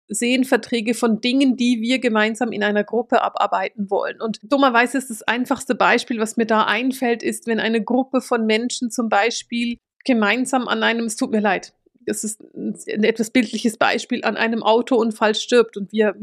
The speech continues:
keine Ahnung, ein Auto von fünf jungen Menschen haben und die sterben alle zusammen, dann kann es sein, dass die, dass diese Gruppe das erleben wollten und das damit als Gruppe sich weiterentwickeln wollte.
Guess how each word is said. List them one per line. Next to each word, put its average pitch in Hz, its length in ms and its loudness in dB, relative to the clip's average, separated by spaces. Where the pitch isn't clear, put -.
keine 214 260 0
Ahnung, 208 220 -4
ein - 80 -8
Auto 220 260 -2
von 214 180 -4
fünf 226 320 -4
jungen 226 200 0
Menschen 220 380 -2
haben 208 220 0
und 214 120 -6
die - 40 -14
sterben 220 300 0
alle 208 180 0
zusammen, 202 380 -2
dann 220 160 0
kann 233 240 -4
es 247 140 -4
sein, 214 140 -6
dass 220 120 -10
die, 233 100 0
dass 220 100 -4
diese 214 240 -4
Gruppe 233 560 2
das 220 220 4
erleben 220 440 0
wollten 202 360 0
und 202 240 -8
das 202 220 -2
damit 226 420 2
als 220 260 0
Gruppe 254 380 2
sich - 260 -10
weiterentwickeln 208 760 -2
wollte. - 380 -6